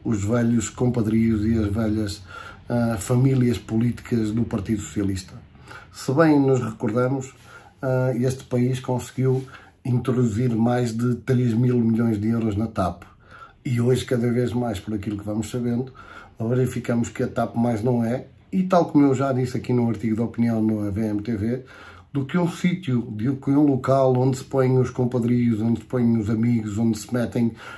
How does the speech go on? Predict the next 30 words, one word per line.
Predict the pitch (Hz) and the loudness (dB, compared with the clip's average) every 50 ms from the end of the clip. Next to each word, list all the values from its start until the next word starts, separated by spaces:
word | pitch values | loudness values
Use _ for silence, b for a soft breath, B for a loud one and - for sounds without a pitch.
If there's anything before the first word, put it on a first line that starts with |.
| B B | B B
cerca | - - - 139 - - - 131 | -12 -2 -2 0 0 2 0 0
de | 113 113 110 | 0 0 -4
setenta | 98 - - - 160 160 147 127 - 139 | -6 -8 0 4 6 6 6 6 4 2
diretores | 127 120 120 127 123 123 - - 131 127 110 - | 2 2 2 2 0 -2 -2 -2 0 0 0 -2
que | - - 120 | -6 -10 -10
são, | 101 - - 123 120 117 123 120 120 B B B B B B B - | -8 -2 0 0 2 2 -2 -2 -4 B B B B B B B -2
eh, | 123 123 120 | -2 -2 -2
que | - - 127 | -2 -4 -4
têm | 127 - 139 127 123 | 2 2 4 4 4
direito | 120 131 131 120 123 127 | 4 4 2 2 2 0
a | 101 | -2
carro | - - 120 113 107 98 - | -2 -2 -2 -2 -4 -8 -6
próprio, | 110 117 120 113 - - 113 98 | -2 -2 0 -2 -2 -4 -6 -6
que | - 123 | -6 -6
têm | 95 - 131 123 120 110 | -2 0 2 2 2 2
direito | 113 120 113 - - 117 | 2 0 -2 -2 -2 -2
a | |
B | 98 117 123 | 0 2 2
M | 120 117 120 | 2 2 0
Ws | 104 98 117 120 113 113 113 110 98 | 0 0 -2 0 2 2 0 0 -2
que | - - | -4 -4
são | - 123 110 | -4 -4 -2
comprados | - 120 104 123 120 120 98 - | -2 -2 -2 0 -2 -2 -4 -6
com | - 123 120 | -4 -2 -2
os | 110 101 | 0 0
nossos | 110 117 107 - - 123 | 0 -2 -2 -4 -4 -4
impostos, | 107 95 98 120 117 117 117 - - - - B B B B B B B B B | -4 -4 -2 -4 -4 -4 -6 -10 -14 -20 -20 B B B B B B B B B
onde | 139 151 160 156 131 | 6 8 8 8 6
se | - - - 127 | 4 0 2 4
metem | 139 143 147 147 - 151 143 139 135 135 135 135 135 131 131 131 120 120 | 6 6 6 6 4 2 4 4 4 2 2 2 2 2 2 0 0 -2